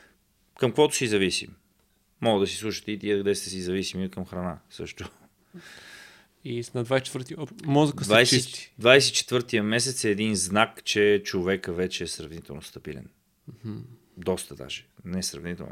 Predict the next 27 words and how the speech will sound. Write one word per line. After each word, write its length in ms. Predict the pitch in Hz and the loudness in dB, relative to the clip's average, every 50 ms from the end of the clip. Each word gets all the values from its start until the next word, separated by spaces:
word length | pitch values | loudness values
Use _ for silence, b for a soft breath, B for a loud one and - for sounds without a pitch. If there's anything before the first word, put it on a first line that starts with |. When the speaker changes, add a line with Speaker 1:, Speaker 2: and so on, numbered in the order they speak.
| - 78 | -10 -8
Speaker 1:
доста. 300 | 76 76 - - - _ B B B B B B B B B B | -8 -8 -8 -14 -18 _ B B B B B B B B B B
Има 260 | - 113 117 120 117 110 | -2 0 2 2 2 2
една 200 | 104 110 110 104 | 2 2 0 -2
такава 340 | - - - 101 90 82 | -2 -2 0 0 0 0
скала. 440 | - - - - 98 110 139 165 202 - _ - _ - | -2 -4 -2 -2 0 0 0 -2 -4 -8 _ -20 _ -12
До 340 | 101 104 104 117 117 113 - 95 | -12 -2 2 2 2 2 2 -2
двайсет 240 | 95 107 107 104 | 0 0 0 0
и 40 | - | 0
четвъртия 340 | - - 107 101 - - 92 | -2 -4 -6 -6 -4 -4 -4
месец 420 | 95 101 113 - - 131 - - | -2 -4 -4 -6 -8 -10 -12 -8
риска 380 | - 98 104 110 104 - - 98 | -6 -4 -2 -2 -2 -2 -2 -4
от 100 | 90 - | -2 -2
срив, 360 | - - 110 123 123 - - - | -4 -4 -4 -6 -8 -10 -12 -6
дори 220 | 101 95 95 98 | -4 -2 -2 -2
при 180 | 95 117 110 104 | -2 0 2 4
работа, 440 | 101 95 87 87 - - - 139 160 - _ _ _ _ b b b b b b b b b b b b b b _ _ _ _ _ _ _ _ _ _ _ _ _ _ _ _ _ _ _ _ _ _ _ _ _ - - - - - | 4 2 2 0 -6 -8 -10 -10 -10 -12 _ _ _ _ b b b b b b b b b b b b b b _ _ _ _ _ _ _ _ _ _ _ _ _ _ _ _ _ _ _ _ _ _ _ _ _ -20 -20 -20 -6 -4
е 80 | 104 | -4
седемдесет 520 | - - 110 101 101 95 92 - - 104 - | -4 -2 -4 -4 -4 -2 0 0 0 0 0
процента. 420 | 92 85 - 92 85 82 - - _ _ b b b b b b b b b b b b b b b b b b _ _ _ _ | -4 -8 -8 -8 -8 -8 -12 -18 _ _ b b b b b b b b b b b b b b b b b b _ _ _ _
Speaker 2:
О. 240 | 117 98 98 101 101 104 B B B B B B B B B B B B B B B B B B B B B _ _ B B 139 135 107 B - | -4 -4 -4 -4 -6 -10 B B B B B B B B B B B B B B B B B B B B B _ _ B B -14 -14 -14 B -10
Speaker 1:
След 260 | - - 110 104 92 | -2 0 2 2 2
двайсет 200 | 98 104 101 - | 2 2 2 0
и 40 | - | -2
четвъртия 320 | - - 98 - - 92 | -4 -4 -4 -2 -2 -2
месец 280 | 92 95 95 95 90 - | -2 -2 -4 -6 -8 -6
става 220 | - 95 92 85 - | -4 -4 -4 -4 -6
трийсет. 440 | - 90 92 90 - - - - | -4 -4 -4 -4 -4 -6 -8 -12